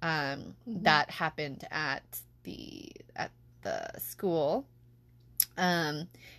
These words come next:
Speaker 1: and sometimes, often, we would <laughs> go to the teacher's lounge that was left unlocked, and we would just hang out there. Because nobody was there. There was, like, nice couches, a T V. <laughs>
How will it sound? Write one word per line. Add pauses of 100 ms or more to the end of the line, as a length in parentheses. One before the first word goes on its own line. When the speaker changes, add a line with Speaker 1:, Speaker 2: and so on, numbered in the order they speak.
(120)
Speaker 1:
and (760)
sometimes, (520)
often, (200)
we
would
<laughs>
go
to
the
teacher's
lounge
that
was
left
unlocked, (300)
and
we
would
just
hang
out
there. (800)
Because
nobody
was
there.
There
was,
like,
nice
couches,
a
T
V.
<laughs>